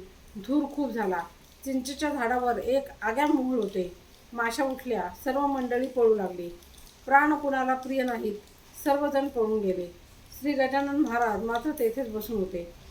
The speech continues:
ते विचार करू लागले, "माशी तरी मीच झालो, मोहोळ तेही मीच बनलो, कणसे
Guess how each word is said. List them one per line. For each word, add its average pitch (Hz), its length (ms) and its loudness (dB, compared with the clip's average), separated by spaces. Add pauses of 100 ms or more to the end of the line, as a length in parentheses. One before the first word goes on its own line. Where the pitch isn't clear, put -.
(260)
ते 302 120 4
विचार 294 300 2
करू 285 240 -2
लागले, 233 460 2
"माशी 226 460 -2
तरी 285 180 2
मीच 269 220 -2
झालो, 208 320 -4 (460)
मोहोळ 262 440 2
तेही 285 320 0
मीच 262 300 -2
बनलो, 202 320 -2 (520)
कणसे 254 300 0